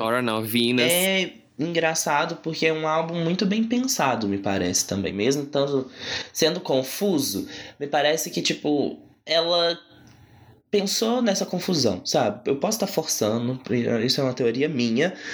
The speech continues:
Speaker 2: mas eu sinto que é uma, uma bagunça porque ela queria, tipo, fazer isso, sabe? Era, aquele momento era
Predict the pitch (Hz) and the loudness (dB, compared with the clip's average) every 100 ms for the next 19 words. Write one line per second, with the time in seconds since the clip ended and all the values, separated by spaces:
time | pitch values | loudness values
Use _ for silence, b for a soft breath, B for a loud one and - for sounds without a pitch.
0 | B B - 151 156 156 170 175 - - | B B -2 2 2 2 2 2 0 2
1 | 196 233 262 - 196 180 185 190 170 117 | 2 0 -2 0 2 2 2 0 -2 -4
2 | - 151 156 156 143 135 143 151 156 165 | -2 -2 2 0 0 -2 0 -2 -2 0
3 | 156 156 160 143 147 147 139 135 - 139 | 0 0 -2 -2 2 2 2 0 -2 0
4 | 127 113 - - 131 113 120 117 101 95 | 2 2 -2 0 0 2 0 2 2 0
5 | - - 104 98 98 98 107 - 113 123 | -2 0 0 2 2 2 0 0 0 2
6 | 117 113 104 120 117 104 107 117 120 98 | 2 2 2 0 0 2 2 0 -2 -6